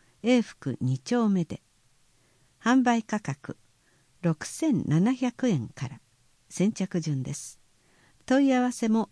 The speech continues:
同作業所。電話三三二七の二二八七へ。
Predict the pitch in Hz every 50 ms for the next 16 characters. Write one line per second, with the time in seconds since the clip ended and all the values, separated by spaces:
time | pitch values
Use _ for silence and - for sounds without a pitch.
0 | - - 180 247 247 185 151 - - 131 123 135 147 147 143 147 - - - 131
1 | - _ _ _ _ _ _ _ _ - 151 165 170 165 160 160 160 160 175 _
2 | _ _ _ _ _ - 160 - - 233 247 247 240 - - - 233 214 180 151
3 | 120 135 185 208 220 220 220 214 214 208 190 165 151 151 165 185 175 - _ _
4 | _ _ _ - 170 170 190 226 269 294 285 277 269 269 247 170 - - _ _
5 | - - 151 139 - - 262 262 247 240 226 190 139 - - -